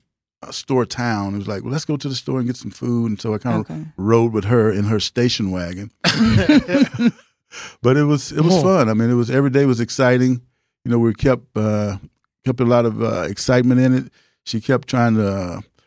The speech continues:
Speaker 1: tell me she could make rocks move by looking at 'em, and I was like,
Speaker 2: <laughs>
Speaker 1: it was a lot of fun. So we had a lot of fun. Uh,
Speaker 2: That's
Speaker 1: the
Speaker 2: cute.
Speaker 1: courting process was fun.
Speaker 3: True, true story.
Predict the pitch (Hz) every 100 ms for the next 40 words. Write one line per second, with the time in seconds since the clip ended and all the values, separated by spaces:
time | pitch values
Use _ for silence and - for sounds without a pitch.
0 | _ - 123 120 117 123 117 113 117 104
1 | 110 107 107 107 113 113 104 104 107 117
2 | 120 117 117 117 117 110 110 117 117 113
3 | 113 - - - - - - 185 175 156
4 | 120 - 107 95 123 139 135 120 101 123
5 | 107 98 - _ 64 65 117 - 233 233
6 | - 220 190 170 135 120 131 117 - 104
7 | 107 - 110 95 92 _ - 175 _ -
8 | 240 196 - 190 156 127